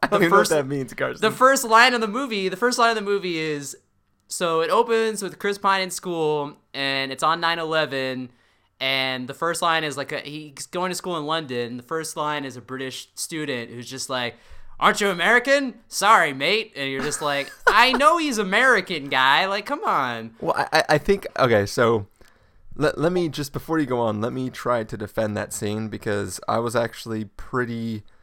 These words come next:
Speaker 1: happy with the way they handled that scene, because, um, it,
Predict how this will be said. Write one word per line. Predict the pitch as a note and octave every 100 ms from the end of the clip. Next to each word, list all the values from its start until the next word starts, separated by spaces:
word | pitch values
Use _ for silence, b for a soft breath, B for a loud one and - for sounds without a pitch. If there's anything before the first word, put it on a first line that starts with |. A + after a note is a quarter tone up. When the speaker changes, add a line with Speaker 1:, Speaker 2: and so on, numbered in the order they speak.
| _ _
Speaker 1:
happy | - A#2 A2+ C#3
with | B2 B2
the |
way | A2 G#2+
they | G2+
handled | G#2 A2 B2
that | C3+
scene, | - C#3 C#3+
because, | A#2 A#2+ G#2+ G2+ - b b b b -
um, | A#2 G2+ - B2+ C3+ - _ _ _ _ _ _ _ _ _
it, | C#3+ -